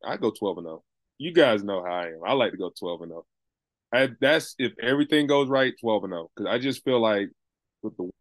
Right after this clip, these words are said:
weapons that we have on offense, we, we're gonna be electric on offense.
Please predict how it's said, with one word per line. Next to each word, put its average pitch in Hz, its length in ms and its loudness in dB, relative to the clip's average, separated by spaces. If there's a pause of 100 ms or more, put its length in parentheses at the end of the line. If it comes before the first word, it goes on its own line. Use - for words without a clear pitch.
weapons 117 320 -2
that 120 140 2
we 120 100 -2
have 117 180 4
on 113 140 0
offense, 95 560 -6 (1080)
we, 131 240 2
we're 131 160 2
gonna 156 160 6
be 143 140 4
electric 113 400 4
on 95 80 -4
offense. 90 540 -10